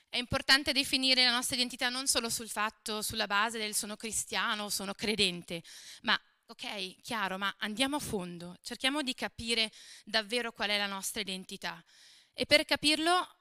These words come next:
per capire qual è la nostra identità, bisogna cominciare a capire come Dio definisce se stesso, se noi siamo fatti a immagine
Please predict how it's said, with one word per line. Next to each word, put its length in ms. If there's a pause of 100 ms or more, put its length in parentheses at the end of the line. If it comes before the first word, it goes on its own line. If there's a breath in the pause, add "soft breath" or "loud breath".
(280)
per 120
capire 300
qual 140
è 40
la 60
nostra 280
identità, 680 (180)
bisogna 380
cominciare 460
a 20
capire 560 (440 loud breath)
come 360
Dio 320
definisce 580
se 160
stesso, 720
se 160
noi 120
siamo 240
fatti 300
a 20
immagine 520